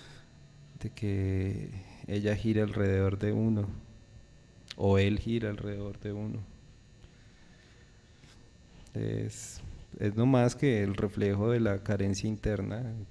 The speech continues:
de falta de amor hacia uno mismo. Hombre, si uno se ama, no necesita nada de eso. Es capaz de compartir con la otra persona lo que sea.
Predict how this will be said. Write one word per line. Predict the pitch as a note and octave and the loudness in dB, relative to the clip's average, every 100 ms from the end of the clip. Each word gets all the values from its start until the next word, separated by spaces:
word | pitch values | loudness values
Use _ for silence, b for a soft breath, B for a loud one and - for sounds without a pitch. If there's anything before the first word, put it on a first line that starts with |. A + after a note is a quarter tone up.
| - - - - | -16 -20 -16 -4
de | A2 | -2
falta | - G2+ G2 | 2 2 4
de | G#2 | 2
amor | F#2+ F#2+ F#2+ - - - - - - - - - - - | 2 0 -2 -4 -10 -18 -20 -20 -20 -20 -20 -20 -18 -4
hacia | G#2 G#2 | -2 2
uno | G2 G2 G2 | 2 2 2
mismo. | F#2+ F#2+ G#2+ A2 | 0 -2 -6 -6
Hombre, | G#2 G#2 A#2 | -2 2 2
si | G#2+ | 2
uno | G2 G#2+ | 0 2
se | G#2+ | 2
ama, | F#2+ G2 A2+ | 2 2 0
no | |
necesita | G#2 G#2 G#2 - - G#2 | 0 0 0 -2 -2 0
nada | G#2 G#2+ | 0 2
de | G#2+ F#2+ | 2 0
eso. | - - - - B B B B B - | -2 -6 -10 -12 B B B B B -4
Es | G2+ F#2+ - - - b b b b b b b - - | -4 -4 -10 -16 -20 b b b b b b b -20 0
capaz | A#2 A2+ A2 | 2 6 6
de | A2+ A2+ | 6 4
compartir | B2 A2+ G#2+ G2+ G2+ G2 | 4 6 6 6 2 2
con | A2+ | 2
la | A2 G2+ | 2 2
otra | F#2+ G2+ | 0 -2
persona | G2 G#2+ - G2 G2 G2 A2 G#2 G2 B B B B B B - | 0 -2 -2 -2 0 -2 -4 -8 -12 B B B B B B -16
lo | C3 A2+ G2+ | -6 0 0
que | G2 | 0
sea. | - G#2 A2 | -6 -4 -6